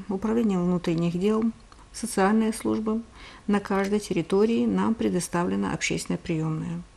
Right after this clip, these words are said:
на безоплатной основе, потому что консультирование ведется бесплатно. И это очень значимо и важно, потому что мы как раз и консультируем людей,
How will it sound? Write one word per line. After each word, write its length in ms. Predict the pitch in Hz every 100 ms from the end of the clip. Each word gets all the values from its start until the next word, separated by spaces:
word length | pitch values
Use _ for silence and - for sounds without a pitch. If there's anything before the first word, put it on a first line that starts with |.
| - - -
на 260 | 185 208
безоплатной 720 | 226 202 180 175 170 175 180
основе, 420 | 180 - 165 156 160
потому 300 | 160 - 175
что 160 | - 165
консультирование 640 | 156 165 139 202 226 240
ведется 400 | 226 196 170 -
бесплатно. 920 | - 151 196 - - 151 143 - 143 165 - - -
И 60 |
это 220 | 220 220
очень 240 | 202 202 180
значимо 520 | 175 170 - 226 214
и 40 |
важно, 420 | 196 165 143 151 151
потому 320 | - 160 170
что 160 | -
мы 100 | 175
как 220 | 170 175 160
раз 200 | 165 -
и 20 |
консультируем 640 | 175 180 180 - 240 196
людей, 400 | 185 165 214 247